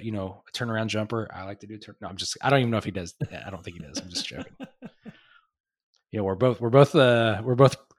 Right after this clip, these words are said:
Speaker 1: athletes in our prime. Just kidding.
Speaker 2: Right. No,
Speaker 1: No,
Speaker 2: you
Speaker 1: but
Speaker 2: know,
Speaker 1: you,
Speaker 2: the thing
Speaker 1: you
Speaker 2: is, I
Speaker 1: <laughs> Oh, go ahead.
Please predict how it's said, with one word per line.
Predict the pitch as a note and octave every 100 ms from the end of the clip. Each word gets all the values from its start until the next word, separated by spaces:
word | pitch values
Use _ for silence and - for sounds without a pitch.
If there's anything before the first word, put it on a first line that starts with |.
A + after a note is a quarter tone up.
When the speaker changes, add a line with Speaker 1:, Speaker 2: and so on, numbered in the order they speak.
| _ _ -
Speaker 1:
athletes | A2+ C3 A#2
in | A#2
our | G2+
prime. | C3+ B2 B2 B2+ A#2
Just | G2 -
kidding. | F#2+ F#2+ - G2+ - - _ _ _ _
Speaker 2:
Right. | F#2+ G2 A#2+ - _ _ _ A#3
No, | C4
Speaker 1:
No, | D#3
Speaker 2:
you |
Speaker 1:
but | D3
Speaker 2:
know, | F3
Speaker 1:
you, | G#3+
Speaker 2:
the |
thing | F#3 F#3
Speaker 1:
you | C#3+
Speaker 2:
is, |
I | B2+ D3+ -
Speaker 1:
<laughs> | _ _ _ _ _ _ _ _
Oh, | G#2+
go | F2+
ahead. | E2+